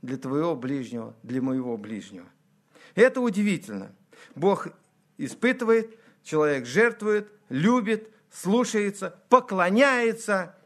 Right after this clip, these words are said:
и получает благословение. Обратите внимание, что написано в послании к римлянам в пятнадцатой, э, в пятой главе, в девятнадцатом стихе. Я когда увидел этот стих, э, римлянам, по-, э, послание к римлянам,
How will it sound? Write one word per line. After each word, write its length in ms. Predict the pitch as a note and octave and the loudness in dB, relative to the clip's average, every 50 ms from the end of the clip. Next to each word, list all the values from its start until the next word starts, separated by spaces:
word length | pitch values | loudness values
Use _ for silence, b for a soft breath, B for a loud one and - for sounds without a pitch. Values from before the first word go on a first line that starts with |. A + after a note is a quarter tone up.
| _ _ - | _ _ -12
и 80 | F3 | -10
получает 760 | D#3+ D#3+ D#3 D3+ D3+ D3 - - G3 F#3 F3+ E3 D#3 - - - | -6 -4 -4 -4 -4 -4 -2 -2 -2 0 0 -2 -4 -6 -10 -16
благословение. 1040 | - C3+ E3 E3 E3+ D#3+ E3 D#3 D#3+ - - E3+ D#3+ D3 D3 A#2+ G2 F#2 F2 E2 - _ _ _ _ _ _ _ _ B B B B B B | -10 -4 2 2 2 2 2 -2 -4 -4 -4 -4 -2 -2 -4 -4 -4 -8 -12 -16 -20 _ _ _ _ _ _ _ _ B B B B B B
Обратите 580 | B F#3+ E3+ G#3 A#3 B3 - D4+ E4 C4 D#4+ D4+ | B 0 4 4 2 2 2 0 -2 0 0 0
внимание, 580 | C4+ C#4 C#4 B3 G#3+ E3+ C#3+ B2 G#2+ G#2+ - - b b b | 2 2 4 4 2 2 0 -2 -4 -8 -10 -16 b b b
что 260 | b - - D#4+ E4+ E4 | b -2 2 4 4 4
написано 600 | D4 C4+ B3 B3+ C#4 D4+ D4+ A3 - C4+ C4+ B3+ | 4 2 2 2 -2 -2 -2 -2 0 2 2 2
в 40 | B3+ | 2
послании 460 | A#3+ A3 - - - C#4 C#4 C4 A#3+ | 0 -2 0 2 2 2 4 2 0
к 140 | G#3+ - - | 0 0 0
римлянам 520 | A#3 C#4+ E4 E4+ D4+ C4+ B3+ A#3+ A#3 A3 | 2 4 4 2 4 4 4 4 2 0
в 60 | A3 | -2
пятнадцатой, 640 | - A3+ A3 A3 A3+ C4+ C#4+ D4 C#4 - - - A3+ | -4 -8 -6 0 2 2 2 2 0 -4 -12 -6 0
э, 120 | - F#3 E3+ | 2 2 2
в 100 | - - | 2 2
пятой 320 | A#3 C4+ C#4 C4 C4+ A#3 | 4 4 4 4 2 2
главе, 380 | G3+ F3 G3+ A3 A3+ C4 D#4+ D4 | 2 4 4 4 4 4 2 0
в 80 | A3+ F3 | 0 0
девятнадцатом 680 | G#3+ A3 A3 G#3+ A3 A#3+ B3 A#3+ A#3 - - A3 G#3+ | -2 0 0 0 2 2 0 0 0 -4 -4 -4 -4
стихе. 500 | G3 - - G#3 G3+ - G3 C3 F#2+ - _ _ _ _ _ _ _ _ _ B B B B B B | -4 -2 -4 -6 -4 -4 -6 -6 -6 -8 _ _ _ _ _ _ _ _ _ B B B B B B
Я 180 | E3 A3 C#4 C4+ | 4 4 4 6
когда 320 | C#4+ C#4+ C#4 A#3 C#4 C4+ | 4 4 4 6 6 4
увидел 460 | C4 C4+ C4 C4+ C#4 A3 A3+ A#3 A#3 | 4 4 2 0 2 4 4 6 6
этот 320 | A#3 A#3 A3+ A#3 G#3+ G3+ - | 6 4 2 0 -2 -4 -4
стих, 380 | - - D4+ D#4+ D#4 - - B B B B B B | -4 -2 0 2 2 0 -2 B B B B B B
э, 220 | - F3 F3 G3+ | 2 4 6 6
римлянам, 580 | G#3+ C#4 D4+ D4 B3 A3+ G#3 G3 F3+ E3+ E3 - | 6 6 6 6 6 4 4 2 2 2 0 4
по-, 180 | G3 F#3+ F#3+ | 2 2 2
э, 260 | F3 - - F3+ F3 E3 | 2 -2 -2 -2 0 2
послание 500 | - G3 F#3+ - A#3 A#3 G#3+ G3 F#3 E3+ | 2 0 2 4 4 4 4 4 0 -2
к 100 | - G#3+ | 0 0
римлянам, 580 | A3 B3+ B3 G#3+ F3 D#3 C3+ B2 G#2 G2 - | 2 2 2 2 2 2 2 2 0 -4 -6